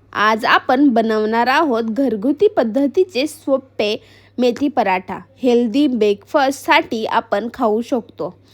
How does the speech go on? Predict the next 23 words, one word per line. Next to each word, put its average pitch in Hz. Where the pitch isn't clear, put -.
चला 247
तर 392
मग 247
रेसिपी 320
व्हिडिओला 302
सुरू 233
करूयात. 185
सर्वात 214
प्रथम 285
मी 254
पीठ 370
मळून 320
घेतलेलं 220
आहे. 214
त्यासाठी 269
गव्हाचं 247
पीठ, 392
ज्वारीचं 240
पीठ, 214
बेसन 233
पीठ, 220
सर्व 370
पीठ 226